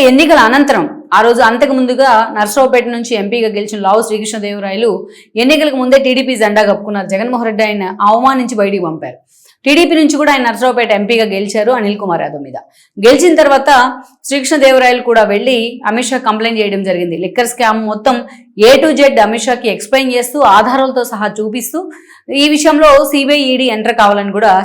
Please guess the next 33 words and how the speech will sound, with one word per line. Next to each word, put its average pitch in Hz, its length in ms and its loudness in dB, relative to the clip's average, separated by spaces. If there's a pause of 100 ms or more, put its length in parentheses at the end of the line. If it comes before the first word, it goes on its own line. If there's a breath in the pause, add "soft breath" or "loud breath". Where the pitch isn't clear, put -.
చెప్పడం 190 300 -2
జరిగింది. 151 300 -6 (460 soft breath)
ఇక - 80 2 (100)
మరోవైపు 302 760 4
ప్యారలల్‌గా 240 440 4 (140)
మిగతావన్నీ 254 1000 4
కూడా 240 240 4
వంశీ 233 320 -2
దగ్గర 233 280 0
నుంచి 240 180 -10
కొడాల 220 300 2
నాని 208 280 -2
దాకా, 208 240 -2 (380 loud breath)
లేకపోతే 233 320 0
నందిగం 240 360 -2
సురేష్ 233 360 0
దగ్గర 220 260 0
నుంచి 233 500 -6 (120)
ఇంకొకరి 285 340 2
దాకా, 285 200 2
ఇవన్నీ 302 280 2
కూడా 302 100 2
కొన్ని 277 300 0 (280)
రాష్ట్రానికి 285 440 2
సంబంధించిన 254 440 -4
కేసెస్, 254 320 0
అవి 269 200 2
కూడా 262 100 4
పెట్టి 262 280 -2
కేసెస్ 240 340 0
ఉన్నాయి 185 200 -6
వాటిలో 185 280 -4
కొన్ని. 147 260 -10